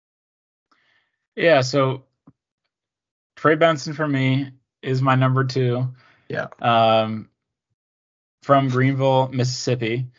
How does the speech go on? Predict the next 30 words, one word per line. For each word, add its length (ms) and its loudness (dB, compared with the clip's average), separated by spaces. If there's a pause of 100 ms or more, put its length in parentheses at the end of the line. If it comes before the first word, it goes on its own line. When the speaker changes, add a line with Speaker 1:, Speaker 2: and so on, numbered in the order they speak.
(480)
Speaker 1:
I 140 2
think, 500 -4 (1400)
I 60 0
thought 180 4
he 80 4
was 100 0
pretty 220 -4
good. 340 -2 (680)
Six 280 -8
one, 180 -4
two 180 -6
twenty-three 560 -2
is, 140 -2 (440)
you 100 -8
know, 160 2
a 60 0
bigger 340 0
back. 460 2 (460)
Um, 680 -2 (1900)
he's 200 -8
younger 440 0
as 140 0
well. 240 2
He's 120 -4
twenty-one 400 -2
and 80 -2
a 40 -2
half 260 -2
right 160 0
now. 360 -4